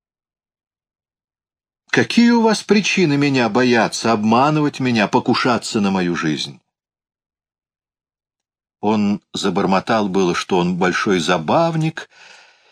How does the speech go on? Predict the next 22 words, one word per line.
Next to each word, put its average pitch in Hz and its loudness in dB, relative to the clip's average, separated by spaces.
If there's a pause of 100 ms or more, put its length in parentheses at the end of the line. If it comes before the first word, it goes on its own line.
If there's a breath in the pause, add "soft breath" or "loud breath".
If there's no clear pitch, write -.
(120)
и 95 0
задумал 104 2
лишь 90 -2
невинную 87 0
шутку, 175 0 (1400 soft breath)
но 85 0
при 104 2
виде 104 2
моей 95 4
усмешки 101 -2
переменил 90 0
тон 170 2 (760 soft breath)
и 87 -2
обещал, 92 0
что - -4
как 95 -2
только 101 0
мы 90 0
позавтракаем, 143 0 (920 soft breath)
всё - 2
мне 85 0
объяснит. 76 -8